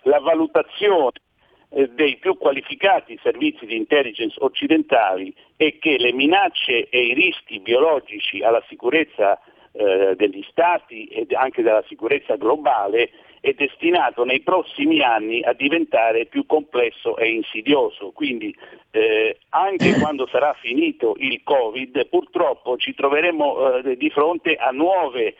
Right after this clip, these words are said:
a nuovi tipi di rischi, e quindi dobbiamo comprendere, eh, questi rischi e dobbiamo prepararci per affrontarli.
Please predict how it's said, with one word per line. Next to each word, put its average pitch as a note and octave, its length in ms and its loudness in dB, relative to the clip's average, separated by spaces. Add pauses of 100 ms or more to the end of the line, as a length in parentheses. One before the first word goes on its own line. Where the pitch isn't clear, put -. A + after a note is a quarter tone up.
(320)
a A#2 80 0
nuovi D#3 420 0
tipi A2+ 280 -8
di A#2 120 -6
rischi, A2+ 480 -6
e A2 100 -2
quindi D#3 280 0
dobbiamo B2+ 380 0
comprendere, F#3+ 840 -2
eh, - 220 -6 (200)
questi - 320 -4
rischi D#3 600 -2 (140)
e C3 80 0
dobbiamo D3+ 400 0
prepararci D3 840 -2
per D3 160 -2
affrontarli. B2 840 -2